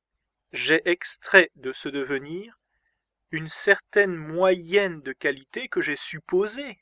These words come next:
invariable. J'ai constitué ainsi un état stable, et par là même schématique. J'en ai extrait, d'autre part,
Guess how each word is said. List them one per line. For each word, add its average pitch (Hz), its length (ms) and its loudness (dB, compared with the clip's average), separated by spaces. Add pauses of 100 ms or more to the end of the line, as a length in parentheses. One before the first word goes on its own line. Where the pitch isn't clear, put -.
invariable. 196 760 -2 (1160)
J'ai 147 140 -6
constitué 208 500 -2
ainsi 233 560 0
un 147 160 2
état 139 200 4
stable, - 440 -2 (240)
et 165 80 -2
par 147 180 6
là 147 80 8
même 165 220 0
schématique. - 680 2 (1000)
J'en 156 260 4
ai 139 80 6
extrait, 127 500 2
d'autre 156 380 0
part, 151 440 0